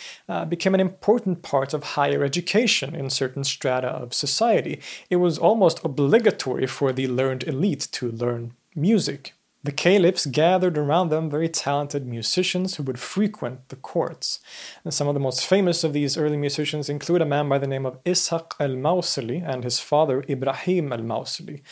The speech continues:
They were both of Persian origin and served in the court of the very famous Caliph Harun al-Rashid,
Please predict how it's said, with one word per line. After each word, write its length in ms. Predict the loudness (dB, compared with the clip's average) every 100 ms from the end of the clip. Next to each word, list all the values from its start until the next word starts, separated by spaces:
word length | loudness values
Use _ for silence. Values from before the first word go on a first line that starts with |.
| -16 -16 -18 -4
They 120 | -2
were 140 | 0 0
both 380 | 4 4 2
of 280 | 0 -2 -4
Persian 420 | 0 4 4 2
origin 460 | 2 2 2 0 -2
and 280 | -2 -2 -4
served 460 | -2 2 4 2
in 120 | 0 -2
the 100 | -4
court 500 | -6 -4 -4 -4 -6
of 160 | -4
the 140 | -4 0
very 160 | 0
famous 340 | 0 -4 -4 -6
Caliph 320 | -4 -6 -6
Harun 480 | -4 -2 0 -4 -4
al-Rashid, 720 | -4 -2 0 2 4 2